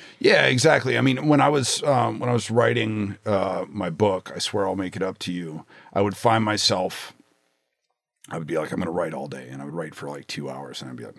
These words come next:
"Fuck, I can't write anymore. Like, my brain's exhausted." Then I would go and, like, fix guitars.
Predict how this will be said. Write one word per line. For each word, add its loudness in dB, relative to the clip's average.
"Fuck, -16
I -20
can't -20
write -16
anymore. -18
Like, -20
my -18
brain's -14
exhausted." -14
Then 4
I 4
would 2
go 2
and, 0
like, -2
fix -6
guitars. -6